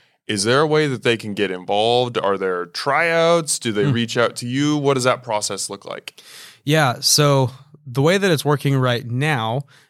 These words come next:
Speaker 2: is anybody who wants to try out, they just reach out to me. We set up a time to hang out, play some music together, um, hear about their life, hear about what's the Lord doing in their life. Um,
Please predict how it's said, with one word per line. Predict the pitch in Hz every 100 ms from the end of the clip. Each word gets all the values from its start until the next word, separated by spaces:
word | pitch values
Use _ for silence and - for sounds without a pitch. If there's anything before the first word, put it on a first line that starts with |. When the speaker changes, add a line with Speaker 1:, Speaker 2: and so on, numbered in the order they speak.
| _ _ _ -
Speaker 2:
is | 131 120 110 - _ _
anybody | 139 165 180 165 139
who | 135
wants | 131 131
to | -
try | - 127 120 117
out, | 117 139 160 - - _ -
they | 127 127
just | 131
reach | 117 131 131
out | 135 123
to | 127
me. | 123 131 147 -
We | 127
set | - 120
up | 131
a |
time | - 120 117 117 117
to | - 117
hang | 110 123 135
out, | 147 139 131 - -
play | - 123
some | -
music | 127 120
together, | - 123 117 117 117 113 - - _ -
um, | 120 107 107
hear | 110 127
about | 120 117 113
their | -
life, | 117 120 120 120 - -
hear | - 131
about | 117 113 113 - _ _ _ _ - - - -
what's | 123 117
the | - 123
Lord | 120 123 123
doing | 117 123
in | 127
their | 127 131
life. | 127 127 147 - - - - - _ -
Um, | 127 120 113 110 113